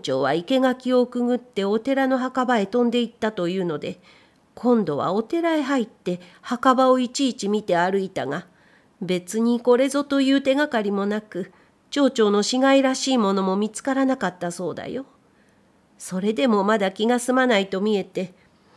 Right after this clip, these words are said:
黒沼のおじさんはお寺の玄関へ回って坊さんにも会って、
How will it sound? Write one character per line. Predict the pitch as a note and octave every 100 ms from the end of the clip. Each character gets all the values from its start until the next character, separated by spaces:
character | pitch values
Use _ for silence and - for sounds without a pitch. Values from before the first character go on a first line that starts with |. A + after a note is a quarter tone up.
| _
黒 | - G#3 G#3+
沼 | A3 G#3+ G#3+
の | G#3
お |
じ | G3+ G#3
さ | G#3
ん | G#3+
は | G#3+
お | A3+
寺 | A3+ D4
の | D4 C#4+
玄 | C#4 C4+
関 | A3 G3
へ | G3
回 | G3 G3+ G#3+
っ |
て | G#3+ A3
坊 | G#3+ C4 C#4+
さ | C#4 D4
ん | C#4+
に | C#4
も | E3 F3+
会 |
っ | G3+
て、 | _ - -